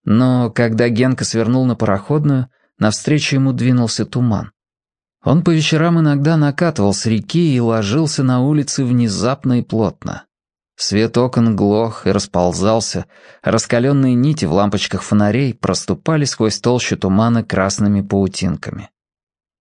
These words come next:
Генка вышел на берег, думая о непонятной погоде нынешнего лета. Смесь ветров, туманов, гроз и жары. Говорят, виновата растущая активность солнца.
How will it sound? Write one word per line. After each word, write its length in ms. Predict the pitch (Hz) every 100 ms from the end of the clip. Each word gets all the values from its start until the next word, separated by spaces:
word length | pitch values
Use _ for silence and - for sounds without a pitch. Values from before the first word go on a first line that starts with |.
| _ _ _ _ _ -
Генка 420 | 71 101 127 151
вышел 300 | 135 - 135
на 160 | 135
берег, 460 | 135 110 110 101 - _ - _
думая 380 | - 127 127 120
о 40 |
непонятной 640 | 120 - 110 117 120 123
погоде 520 | - 110 101 113 113 113
нынешнего 580 | 120 120 110 - 113 110
лета. 500 | 107 92 - - - _ _ -
Смесь 440 | - 107 110 -
ветров, 580 | 90 92 - 131 147 -
туманов, 800 | - 95 95 113 131 117 110 -
гроз 600 | - 107 101 95 117 -
и 60 | 123
жары. 500 | 110 120 135 147 - _ _ _ _ _ _ _ -
Говорят, 460 | - 120 170 196
виновата 560 | 175 165 151 156 165 139
растущая 600 | 127 - 156 151 - 127
активность 520 | - 147 143 135 127
солнца. 580 | - 180 143 - -